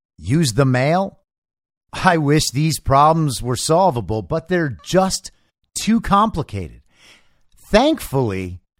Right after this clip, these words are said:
they only hurt one side, and it's never the side in power.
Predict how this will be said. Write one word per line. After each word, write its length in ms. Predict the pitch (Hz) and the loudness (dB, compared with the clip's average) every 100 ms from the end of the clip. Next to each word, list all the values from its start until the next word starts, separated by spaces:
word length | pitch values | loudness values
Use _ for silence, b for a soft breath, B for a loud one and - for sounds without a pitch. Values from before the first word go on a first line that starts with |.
| _ _ _ 107 | _ _ _ -14
they 340 | 104 175 180 _ | 0 2 2 _
only 480 | 156 190 202 202 202 | 0 4 4 4 2
hurt 540 | 151 - 190 190 160 _ _ | 2 0 2 2 0 _ _
one 500 | 98 127 165 180 175 | -2 4 6 6 4
side, 640 | - 175 175 220 90 - _ _ _ _ _ _ - | 2 2 2 0 -4 -10 _ _ _ _ _ _ -4
and 160 | 170 | 0
it's 220 | 185 - 151 | 0 0 0
never 340 | 180 208 214 | 2 4 4
the 140 | 175 | 4
side 380 | 160 - 180 185 | 0 4 4 4
in 160 | 190 190 | 2 0
power. 540 | 175 233 220 78 62 | 0 -2 -2 -4 -12